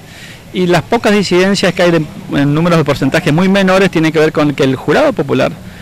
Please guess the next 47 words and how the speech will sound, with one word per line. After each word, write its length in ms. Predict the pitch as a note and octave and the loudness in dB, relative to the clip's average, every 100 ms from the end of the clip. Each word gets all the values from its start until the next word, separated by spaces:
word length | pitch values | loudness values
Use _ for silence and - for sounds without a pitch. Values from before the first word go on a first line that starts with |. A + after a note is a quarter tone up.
| - - | -20 -10
tiene 160 | E3 D#3+ | -4 -2
un 160 | D#3+ D#3 | 0 -2
estándar 640 | - - F#3 G3 F#3+ E3 | -4 -4 0 2 0 0
mucho 320 | E3 G#3 G3 | -2 0 0
más 160 | F3 F3 | 2 2
alto 180 | F3+ | 2
de 80 | F3+ | 2
la 120 | D3 | 4
duda 180 | C#3 E3 | 4 4
razonable 440 | D#3+ C#3+ D3 D3+ D3+ | 2 0 0 0 2
que 100 | C3 | 0
los 120 | A2+ | 0
jueces 280 | C3 - A#2 | -2 -2 -6
técnicos. 420 | - A2+ C3 A#2 | -4 -2 -4 -2
O 20 | |
sea, 220 | C#3+ B2+ - - - - - | -2 -2 -4 -16 -18 -14 -2
realmente 480 | D#3+ F3 F3 E3 | 0 2 2 2
el 80 | C#3 | 0
jurado 280 | - D3+ D#3 | 0 0 2
popular, 320 | C#3+ C3+ C3 | 0 0 -2
si 180 | - C#3+ | 0 -2
no 160 | C#3 D#3 | 2 2
hay 140 | E3+ | 2
pruebas 560 | D#3 - D3+ D3+ C3+ A2 - - - | -2 -2 2 4 2 0 -10 -12 -6
que 120 | B2+ | -2
lo 140 | A#2+ | -2
convenzan, 640 | A#2+ C3 C#3+ D#3+ E3+ F3 F3 - - - - | 0 0 2 2 0 -2 -2 -8 -10 -10 -6
eh, 100 | C3+ | -2
no 160 | C#3 D#3 | 0 2
terminan 360 | D3 D#3 D#3 | 0 2 0
con, 200 | C#3 B2+ | 0 -2
eh, 220 | B2 B2+ C3 | -2 -4 -2
declarando 500 | C3 A#2+ C3+ D3 C#3 | -2 2 2 2 2
culpa-, 280 | C#3+ B2 B2+ | 0 -2 -2
veredicto 460 | C3+ C3 C3+ B2+ | 0 0 0 2
de 60 | C#3+ | 0
culpabilidad, 640 | C#3+ D3+ D#3+ D#3+ E3+ F#3+ F#3 | 2 2 4 4 4 2 -2
sino 420 | - D3 D3+ D3+ | -2 0 2 2
que 220 | F3 - - - - | 2 0 -2 -4 -2
el 160 | D3 C#3 | 0 0
Estado 340 | - D#3 D#3+ | 2 2 2
tiene 200 | D3 D3+ | 2 0
que 40 | D3+ | 0
presentarle 360 | - D3+ D3 | 0 0 0
pruebas 300 | C3 D3 D3+ | 2 2 2
de 100 | C#3+ | 2
calidad. 360 | C3+ A#2+ A#2 | 0 0 0